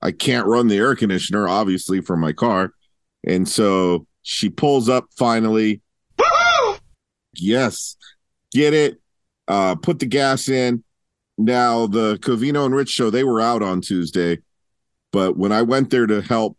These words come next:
uh, Monty and Dan Beyer fill in, I walked in, Ben, at two oh three P M.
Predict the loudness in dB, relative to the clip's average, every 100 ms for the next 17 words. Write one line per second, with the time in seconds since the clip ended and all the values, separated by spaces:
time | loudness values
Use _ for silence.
0 | -4 -2 0 -2 -2 -4 -2 0 0 -2
1 | -2 -2 0 0 -2 -2 -2 -2 -2 0
2 | 0 -2 -2 -2 -2 -2 -2 -4 -8 _
3 | _ _ _ _ _ _ -2 0 0 0
4 | -2 -2 0 0 0 -2 0 -4 -4 -6
5 | -6 -10 -6 0 2 2 2 2 2 2
6 | 0 0 2 2 -2 -2 0 2 0 -2
7 | -4